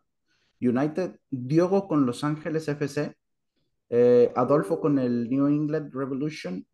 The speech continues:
León con el Real Salt Lake, Alejo con el Sporting Kansas City, Elías con el Portland Timbers,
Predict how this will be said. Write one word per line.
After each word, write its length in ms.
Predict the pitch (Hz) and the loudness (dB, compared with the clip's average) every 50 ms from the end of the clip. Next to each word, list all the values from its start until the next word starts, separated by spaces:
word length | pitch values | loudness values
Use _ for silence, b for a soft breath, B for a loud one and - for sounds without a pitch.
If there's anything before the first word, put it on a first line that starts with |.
| _ _ | _ _
León 400 | - 127 127 127 131 135 147 156 | -2 0 2 4 4 4 2 2
con 180 | 151 156 147 143 | 0 0 0 0
el 140 | 131 123 110 | 0 -2 -4
Real 260 | 117 131 135 139 135 | -4 -2 -2 -4 -4
Salt 240 | - - 147 143 - | -2 -4 -4 -2 -2
Lake, 300 | 143 156 160 151 - _ - - _ | -2 -2 -4 -4 -6 _ -20 -20 _
Alejo 400 | - 110 110 120 139 147 - 160 | -8 -8 -6 -6 -6 -8 -8 -6
con 140 | - 151 139 | -2 0 0
el 60 | 127 | 0
Sporting 460 | 120 - - - 123 123 139 135 123 - | -2 -2 -6 -6 -6 -4 -4 -4 -4 -4
Kansas 340 | 135 131 127 - 127 123 | -4 -6 -4 -6 -8 -6
City, 480 | - 143 143 143 - 151 147 127 - - _ | -6 -6 -6 -6 -6 -6 -6 -6 -8 -12 _
Elías 600 | 120 123 123 131 165 190 226 254 233 - - - | -2 0 0 0 2 0 0 0 0 -4 -8 -6
con 180 | - 143 127 | -4 -2 -2
el 80 | 123 120 | -2 -2
Portland 500 | - 139 139 139 - - 143 143 139 135 | -4 -4 -4 -4 -4 -4 -4 -4 -4 -2
Timbers, 800 | 139 143 156 170 175 180 180 175 - - - - - - _ _ | -2 -2 -2 -2 -4 -6 -8 -8 -10 -12 -16 -16 -18 -20 _ _